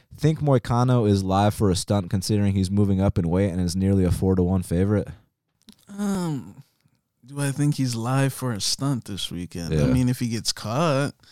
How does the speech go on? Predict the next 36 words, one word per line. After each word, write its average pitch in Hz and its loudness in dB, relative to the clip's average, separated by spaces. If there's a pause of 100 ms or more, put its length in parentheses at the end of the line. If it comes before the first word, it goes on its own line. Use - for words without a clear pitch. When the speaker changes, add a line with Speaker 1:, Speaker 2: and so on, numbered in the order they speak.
(320)
Speaker 2:
but 120 -10
I 127 -4
th-, 147 -6
I 139 2
don't 160 2
think 160 0
he 120 -2
is, 147 0
man. 117 0
I 127 0
think 139 0
Hadzovic 131 -2
is 117 -2
too - -4
slow. 117 -4
Uh, 101 -4 (600)
I 104 -6
think 123 2
Hadzovic, 117 -2
you 120 -2
know, 104 -4
uh, 50 -18 (420)
isn't 131 -4
the 123 -6
striker 113 -4 (560)
that, 110 -6
uh, 104 -6
some 117 -2
think 123 -16
he 87 -20 (120)
is, 78 -20
but 82 -18
we'll, - -20
we'll 120 -20
see, 127 -2
man. 92 -6